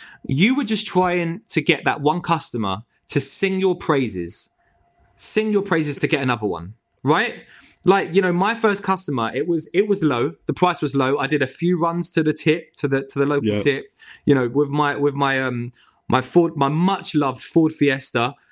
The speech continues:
Speaker 1: that I used to polish every single, every, before I got this first private job, I used to polish this thing w-, weekly. It used to be waxed, like, water used to tr-, trickle off of this thing and it, nothing used to stick. The first time I got my first, if the first time I got my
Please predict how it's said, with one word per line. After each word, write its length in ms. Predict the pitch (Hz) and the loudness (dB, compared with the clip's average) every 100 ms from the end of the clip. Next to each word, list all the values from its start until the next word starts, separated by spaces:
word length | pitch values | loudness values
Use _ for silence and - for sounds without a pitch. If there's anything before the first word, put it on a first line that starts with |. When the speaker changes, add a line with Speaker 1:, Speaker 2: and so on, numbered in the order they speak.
| _ - | _ 0
Speaker 1:
that 100 | 143 | 0
I 80 | 147 | 2
used 200 | 143 - | -2 -4
to 60 | |
polish 400 | 139 175 160 131 - | -2 0 0 -2 -4
every 540 | 165 190 160 156 160 | -2 0 -2 -2 -2
single, 540 | 156 - 165 143 135 127 - - | 0 -2 -2 0 -2 -4 -10 -8
every, 320 | - 220 226 214 | 0 0 0 0
before 340 | 190 220 254 | 2 4 2
I 40 | 262 | 0
got 160 | 233 | 0
this 140 | 214 202 | 0 2
first 260 | 196 185 | 0 0
private 300 | - 170 123 | 0 0 0
job, 160 | 117 107 _ - - _ - | -4 -4 _ -20 -20 _ 0
I 120 | 160 | 2
used 160 | 196 185 | 2 0
to 80 | 185 | 0
polish 340 | - 170 156 | 2 0 2
this 160 | 147 - | -2 2
thing 380 | 131 117 113 - _ | 2 2 -2 -10 _
w-, 220 | - 101 113 - 120 123 | -6 -4 -6 -8 -4 2
weekly. 460 | 180 208 - 107 | 4 2 0 0
It 160 | 85 151 | 0 0
used 180 | 180 - | -2 0
to 60 | |
be 80 | 139 | 0
waxed, 560 | 123 139 160 - - 143 | 2 2 -2 -2 -8 -2
like, 180 | 127 113 | -2 0
water 340 | 127 196 202 180 | 2 2 2 0
used 220 | 160 - | 0 -2
to 80 | 131 | -2
tr-, 300 | - - - - | -2 -8 -10 -10
trickle 400 | - 214 196 180 | 2 4 6 2
off 120 | - | 2
of 60 | |
this 160 | 135 127 | 0 2
thing 180 | 120 113 | 2 2
and 120 | 110 | -2
it, 100 | 110 | -2
nothing 320 | 143 156 160 | -2 -2 -2
used 180 | 156 151 | 0 0
to 60 | 135 | -2
stick. 400 | - 131 107 - - - - _ | 0 0 0 -4 -20 -20 -20 _
The 80 | - | 0
first 440 | - 175 185 180 | 4 2 2 0
time 240 | 185 175 170 | 0 0 0
I 80 | |
got 240 | 151 160 151 | 0 0 0
my 160 | 123 120 | -2 -2
first, 440 | - 135 127 - | 0 -2 -2 -8
if 120 | 131 | -6
the 100 | - | -2
first 320 | 139 185 196 202 | 0 2 2 0
time 180 | 190 | 0
I 80 | 185 | 0
got 300 | 151 160 156 | 0 0 0
my 320 | 143 135 127 | 0 0 -2